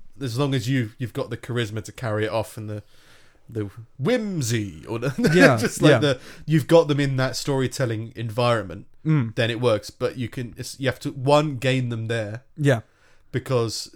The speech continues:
Speaker 1: yeah. Oh, well, there's a thing, um, I heard about Tim Vine, um,
Speaker 2: Yeah.
Speaker 1: a while ago that, um, when someone's trying to teach about comedy, they were saying, in a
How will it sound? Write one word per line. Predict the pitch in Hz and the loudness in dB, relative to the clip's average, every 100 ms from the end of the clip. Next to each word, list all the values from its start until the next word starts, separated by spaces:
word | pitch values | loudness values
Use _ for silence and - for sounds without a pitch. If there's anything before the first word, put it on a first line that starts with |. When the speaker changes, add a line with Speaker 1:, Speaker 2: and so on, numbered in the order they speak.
| 120 | -2
Speaker 1:
yeah. | 127 110 120 | 0 0 0
Oh, | 160 | 0
well, | 175 202 | 4 2
there's | 202 180 | 2 0
a | 196 | 2
thing, | 233 185 139 | 2 2 -2
um, | 127 123 113 | -2 -2 -2
I | 120 | 0
heard | 147 | 0
about | 127 117 - | 2 -2 -2
Tim | - 131 117 | -2 0 0
Vine, | 113 110 104 101 - _ - | 0 0 -2 -8 -16 _ 0
um, | 156 | 2
Speaker 2:
Yeah. | 120 104 - | 2 0 -10
Speaker 1:
a | |
while | 107 110 120 120 110 | -8 2 6 6 4
ago | 104 101 98 - - - - - - | 2 -4 -6 -10 -20 -20 -20 -20 -14
that, | 110 117 113 - - - | 0 4 4 0 -18 -6
um, | 123 107 104 101 | -4 -2 -4 -8
when | 117 117 | -8 -4
someone's | 127 110 | -4 -4
trying | - 110 | -4 -6
to | 98 | -4
teach | 127 104 | -8 -8
about | - 104 | -10 -10
comedy, | - 113 104 107 | -6 -6 -4 -4
they | 107 | -4
were | |
saying, | 104 - 113 110 104 - _ - | -6 -4 -2 -2 -6 -12 _ -8
in | |
a | 143 | -6